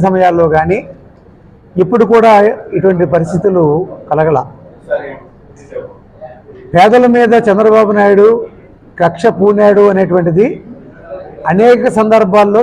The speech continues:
చూడడం జరిగింది. ఇప్పుడు మన రాష్ట్రంలో జగన్మోహన్ రెడ్డి గారు ముఖ్యమంత్రిగా ఉన్నప్పటి నుంచి కూడా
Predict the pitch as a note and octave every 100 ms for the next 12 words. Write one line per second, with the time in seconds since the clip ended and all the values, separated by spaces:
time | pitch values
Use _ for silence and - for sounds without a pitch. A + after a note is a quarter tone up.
0 | A#3 F#3+ F3+ E3+ D#3 C#3 B2 C3 - -
1 | - - - - F#4 F#4 - - - -
2 | - - F#3 E3+ C#4 B3+ G3+ A#3+ - -
3 | - C3+ - - - - - - - _
4 | _ - E3 F#3 A#3 B3 B3 B3 G#3+ E3
5 | - - C#5 - - A4+ - - - -
6 | - - - - C#3+ F#3+ A#3+ B3 B3+ B3
7 | A#3 A3 A3+ A#3 A3+ G#3 - A3+ A3 G3+
8 | G#3 G3+ G#3 G3+ - - - - - _
9 | _ E3 F#3+ G3 G3 E3+ F3+ E3+ E3 -
10 | D3+